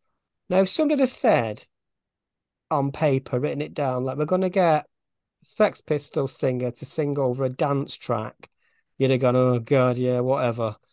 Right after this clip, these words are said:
But it sounds amazing. And his voice cuts through. And it, that's the thing with Johnny. Don't, I,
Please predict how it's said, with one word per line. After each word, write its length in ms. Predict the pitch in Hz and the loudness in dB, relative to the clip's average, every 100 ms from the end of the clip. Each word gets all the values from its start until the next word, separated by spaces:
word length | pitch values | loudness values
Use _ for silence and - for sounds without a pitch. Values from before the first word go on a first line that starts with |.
| _ _ _ - | _ _ _ 0
But 180 | 143 | 2
it 160 | 139 143 | 4 0
sounds 580 | - 165 143 135 131 127 | 0 2 2 2 -2 -2
amazing. 800 | 127 123 120 117 117 123 113 113 _ _ - | -2 -2 -4 -4 -4 -4 -6 -8 _ _ -4
And 120 | 139 | 0
his 160 | 151 139 | 0 0
voice 440 | 156 170 160 139 | 4 6 6 2
cuts 360 | - 139 - - | -4 -6 -4 -8
through. 380 | - 131 127 - _ - | -2 -2 -2 -6 _ -4
And 120 | 165 | -4
it, 100 | 147 - - | -4 -10 0
that's 200 | 247 247 | 2 2
the 60 | - | 2
thing 120 | 294 | 0
with 120 | 233 | 2
Johnny. 360 | 190 156 156 147 | 2 2 2 0
Don't, 360 | 233 190 160 - | 0 -2 -4 -8
I, 140 | 214 | -8